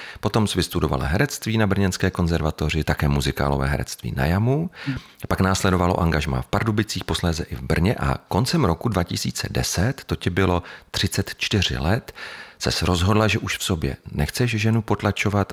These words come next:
Speaker 1: a nastoupila jsi na svoji cestu od Petra k Lucii.
Speaker 2: Ano.
Speaker 1: Když se ohlédneš, jestli s tím odstupem máš pocit, že to šlo raz, dva, tři, anebo pořád máš v sobě ty dlouhé, dlouhé, dlouhé časy rozhodování, přemítání?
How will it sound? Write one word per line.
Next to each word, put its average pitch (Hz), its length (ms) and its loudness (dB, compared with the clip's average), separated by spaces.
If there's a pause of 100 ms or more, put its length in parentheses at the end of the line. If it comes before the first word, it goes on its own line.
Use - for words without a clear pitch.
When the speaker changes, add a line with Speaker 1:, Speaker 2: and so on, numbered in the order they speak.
Speaker 1:
a 71 240 0
nastoupila 95 680 0
jsi - 120 -4
na 80 80 2
svoji 85 260 0
cestu - 540 -2 (120)
od - 120 -2
Petra 69 460 -4 (100)
k - 80 -12
Lucii. 64 520 -6 (240)
Speaker 2:
Ano. 151 280 0
Speaker 1:
Když - 140 -2
se - 120 2
ohlédneš, 113 760 2 (540)
jestli 101 280 4
s - 80 0
tím 165 240 2
odstupem 139 520 2
máš 135 280 4
pocit, 113 280 2
že 117 120 4
to 117 120 2
šlo 113 480 4
raz, 101 220 2
dva, 101 160 2
tři, 90 460 0 (680)
anebo 104 260 4
pořád 110 440 4
máš 87 340 2
v - 100 -6
sobě 87 280 4
ty 82 160 0
dlouhé, 87 540 4
dlouhé, 85 460 2
dlouhé 87 380 2
časy 82 320 -2
rozhodování, 85 760 2
přemítání? 82 840 -2